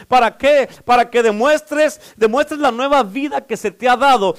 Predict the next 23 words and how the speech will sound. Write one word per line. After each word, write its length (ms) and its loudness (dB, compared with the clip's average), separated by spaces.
a 180 -6
través 440 0
del 140 -6
sacrificio 840 -4
de 100 -4
Jesús. 640 -6
Amén. 260 -2
Y 60 -4
para 320 -2
que 100 -2
lo 120 0
reflejes 760 -4
a 140 -2
Él 400 2
en 220 -4
este 340 -4
mundo, 500 -2
este 320 -2
mundo 340 -4
que 180 0
es 120 -4
un 160 -6
mundo 340 -2